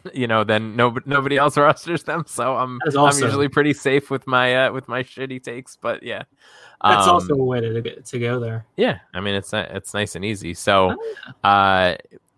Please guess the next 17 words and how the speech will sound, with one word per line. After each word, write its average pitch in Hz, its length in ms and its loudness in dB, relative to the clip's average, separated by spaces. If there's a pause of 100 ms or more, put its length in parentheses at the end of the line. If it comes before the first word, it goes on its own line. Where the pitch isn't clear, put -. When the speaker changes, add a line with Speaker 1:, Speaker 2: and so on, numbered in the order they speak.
(360)
Speaker 1:
it, 120 200 -8
the 135 140 2
other 131 300 4
thing, 117 320 0
just 98 240 -6
quickly, 98 580 -2
is 92 400 -4
it's 98 240 -6
Scheffler 95 420 -2
week. - 560 -8 (220)
Uh, 87 460 -2 (500)
Speaker 2:
Is - 80 -16
he 139 80 -4
gonna 151 140 0
be 147 80 0
Speaker 1:
as, 143 180 2
Speaker 2:
chalk? 185 180 -4